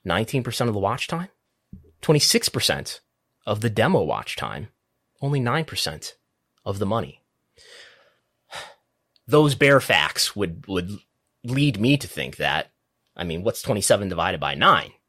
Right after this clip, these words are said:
If I, if I go back to my elementary math, I think that's three, three times. Maybe A E W is gonna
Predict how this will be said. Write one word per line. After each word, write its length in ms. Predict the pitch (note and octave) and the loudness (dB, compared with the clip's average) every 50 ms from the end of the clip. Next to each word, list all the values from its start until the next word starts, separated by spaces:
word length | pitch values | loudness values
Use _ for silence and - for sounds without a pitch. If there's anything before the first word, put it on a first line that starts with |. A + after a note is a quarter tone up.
| _ _ _ _ _ _ _ | _ _ _ _ _ _ _
If 160 | - - - | -10 -6 -2
I, 200 | - F#2 G2 G2+ - | 0 0 0 0 -4
if 100 | - - G#2 | -2 -2 0
I 80 | G#2 | 0
go 140 | G#2 A2 F2+ | 0 -4 -4
back 280 | D#2+ G#2+ G2 F2 - - | -2 0 0 0 -2 -4
to 120 | - - | -6 -6
my 160 | F#2 F2+ F2 C#2 | -4 -4 -4 -4
elementary 480 | D#2 F2+ - D#2+ D#2 E2 - - - | -4 -4 -4 -6 -6 -8 -8 -10 -8
math, 380 | C#2 A2+ C#3+ A#2+ E2 D2 - - | -4 -2 -2 0 -2 -4 -6 -10
I 60 | - | -8
think 180 | - D3+ F#3+ - | -6 -4 -4 -4
that's 240 | - - - - | -4 -4 -4 -6
three, 640 | - - _ - - - D#3 F3 D#3 - - - _ _ | -6 -6 _ -16 -2 0 2 2 2 0 -4 -10 _ _
three 200 | - - F#3 F#3 | -4 -2 0 0
times. 540 | - - E3+ - - - - - - - - - - - _ _ _ _ _ _ | 0 0 0 0 -2 -6 -8 -10 -10 -12 -12 -14 -20 -20 _ _ _ _ _ _
Maybe 600 | - B2 - G2 C3 F#3+ F3 G#2+ D2 A#2+ D#3+ - _ _ _ _ _ _ _ - | -16 -8 -2 0 2 2 2 0 -4 -6 -8 -12 _ _ _ _ _ _ _ -2
A 80 | G#2 G2+ | -2 0
E 40 | |
W 160 | G2+ F#2 F2+ G2+ | 0 0 -2 -2
is 80 | G#2+ | -2
gonna 220 | A2 F#2 E2+ F#2 | -4 -4 -6 -6